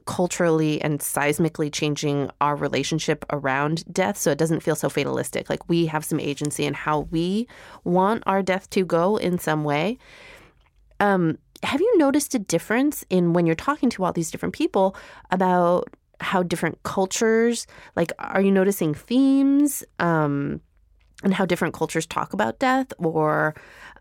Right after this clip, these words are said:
I don't know, what kind of, like, musts there are, or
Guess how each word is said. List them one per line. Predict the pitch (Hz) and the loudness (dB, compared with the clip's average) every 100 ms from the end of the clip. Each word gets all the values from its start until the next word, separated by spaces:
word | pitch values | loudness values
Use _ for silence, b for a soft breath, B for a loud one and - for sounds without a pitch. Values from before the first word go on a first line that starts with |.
| B B - | B B -2
I | 170 | 2
don't | 151 | 2
know, | 131 | 2
what | 143 156 | 2 0
kind | - 180 | 2 2
of, | 156 | 2
like, | 156 143 | 0 0
musts | 180 190 202 202 - - - | 4 6 6 2 -2 -6 -6
there | 185 151 - | -2 -2 0
are, | 147 143 - 127 - | 0 0 0 -2 -2
or | 156 156 147 151 | 0 0 0 -2